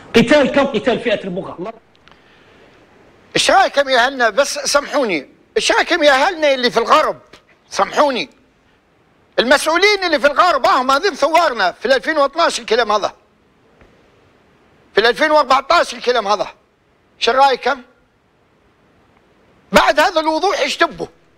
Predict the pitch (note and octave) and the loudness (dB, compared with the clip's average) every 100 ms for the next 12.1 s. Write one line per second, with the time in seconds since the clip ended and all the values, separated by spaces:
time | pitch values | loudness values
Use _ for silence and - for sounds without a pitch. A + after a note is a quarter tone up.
0 | _ _ _ - A3+ A#3+ F4 D#4+ C4+ D4 | _ _ _ -2 0 2 0 2 2 2
1 | E4+ D#4 A3 B3+ D4 D4 - - _ _ | 0 -4 -8 -4 -2 -2 -6 -12 _ _
2 | _ _ _ - A#3 F#4 G#4 F4 C4+ C#4+ | _ _ _ -4 -2 0 2 2 2 0
3 | C#4 C4+ D#4+ E4 B3+ B2 _ _ _ - | -2 -4 -2 -2 -2 -6 _ _ _ -20
4 | - C4 D#4+ G4+ G#4+ F#4+ E4+ D#4+ G4+ F#4+ | -4 0 2 0 2 2 2 2 0 2
5 | F#4 E4 D#4 D4+ F4 F#4 F4+ D#4 A#3+ C4+ | 0 2 -2 0 2 2 0 -2 0 0
6 | C#4+ E4+ D#4+ D#4+ A3+ C#4 B3 A#3+ E4 D#4 | 2 2 0 -4 0 0 0 0 0 0
7 | D4+ C#4 B3+ - B3 D#4 F4+ D4 F3 - | 0 -4 -4 -8 -4 0 2 0 -4 -20
8 | _ _ _ _ _ _ _ _ _ _ | _ _ _ _ _ _ _ _ _ _
9 | _ _ _ _ _ _ _ _ _ _ | _ _ _ _ _ _ _ _ _ _
10 | _ _ _ _ _ _ _ _ _ _ | _ _ _ _ _ _ _ _ _ _
11 | - - A3 E4 - F#4 D4+ G#3 A3+ A#3+ | -4 -4 -6 -4 -2 -2 -2 -2 -4 -4
12 | A#3 | -8